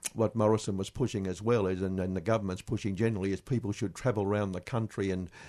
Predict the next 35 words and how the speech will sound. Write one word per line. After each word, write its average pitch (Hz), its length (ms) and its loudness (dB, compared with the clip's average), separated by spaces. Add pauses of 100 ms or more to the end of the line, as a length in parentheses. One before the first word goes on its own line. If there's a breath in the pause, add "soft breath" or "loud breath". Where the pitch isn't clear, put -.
(240 loud breath)
replace 117 480 2
international 107 580 2
tourists 104 460 2
by 101 240 2
touring 104 420 2
our 98 180 2
own 95 160 -2
country, 107 600 -4 (400 loud breath)
all 147 240 6
of 110 100 4
which 120 240 2
involves 104 500 2
travel 107 440 2
by, 98 280 4
uh, 95 120 2
by, 95 380 0 (160)
you 120 140 -4
know, 95 180 0 (200)
vehicles 110 680 2
that 95 180 -2
use 110 400 2
fossils, 101 580 -4
and 95 120 -4
particularly 101 640 -4
airplanes, 95 540 0
of 95 140 -8
course, 104 340 -4
and 101 120 -6
that 95 100 -4 (380 loud breath)
they're, 104 180 4
they're, 101 280 2 (220)
they're 104 140 2
planning 107 480 2
this 101 220 -2
new, 110 320 2